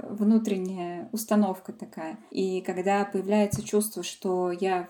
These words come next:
все еще хороший человек, или я все еще себе нравлюсь, я все еще адекватная,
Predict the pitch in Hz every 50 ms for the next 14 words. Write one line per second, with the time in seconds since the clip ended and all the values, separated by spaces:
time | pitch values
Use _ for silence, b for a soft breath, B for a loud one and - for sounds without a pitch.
0 | - _ - - - - - 220 214 214 202 190 190 - - 185 175 180 - 180
1 | 185 196 196 - - - - 196 180 180 175 180 175 175 175 - _ - 175 165
2 | 170 170 - 180 180 - - 214 214 214 208 208 - 208 190 185 185 - - 185
3 | 175 196 208 196 165 170 170 170 165 170 175 - - - - 165 160 - 208 208
4 | 214 214 - 202 190 185 214 208 - 180 170 170 170 - 175 170 170